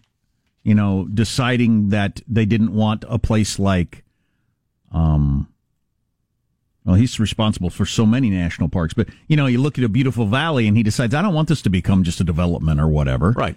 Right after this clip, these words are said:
Speaker 1: And then he, and he worked toward making these national parks. Uh, that's pretty cool. But no, if he's racist, gotta take down the statues, no longer study him at school, et cetera, et cetera.
Speaker 2: A number of us have expressed the same idea about this. Um,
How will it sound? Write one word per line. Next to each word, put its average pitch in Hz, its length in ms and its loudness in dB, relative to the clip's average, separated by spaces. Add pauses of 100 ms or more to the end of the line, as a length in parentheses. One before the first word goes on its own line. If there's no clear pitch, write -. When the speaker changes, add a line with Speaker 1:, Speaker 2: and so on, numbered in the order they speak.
(140)
Speaker 1:
And 107 180 2
then 110 180 2
he, 107 420 0
and 104 140 2
he 113 140 2
worked 104 440 -4
toward 95 440 0
making 87 320 2
these 98 180 0
national 87 320 -2
parks. 240 320 -4
Uh, 104 80 -2
that's 113 220 -2
pretty 151 180 0
cool. 220 180 0
But 98 160 -2
no, 123 320 0
if 95 80 -8
he's 131 160 0
racist, 143 360 -4
gotta 92 120 2
take 95 160 -2
down 87 200 2
the 80 80 0 (280)
statues, 214 380 0
no 139 160 2
longer 110 280 0
study 95 260 -2
him 87 100 2
at - 80 -4
school, 117 300 0
et - 100 -4
cetera, 90 260 -2
et 71 80 -8
cetera. - 360 -4 (680)
Speaker 2:
A 110 60 -2
number 185 300 0
of 131 120 -2
us 127 200 -4
have 104 360 -2
expressed 98 640 -2
the 101 140 2
same 131 480 0
idea 110 500 0
about 82 380 -2
this. - 420 -4 (120)
Um, 71 520 -2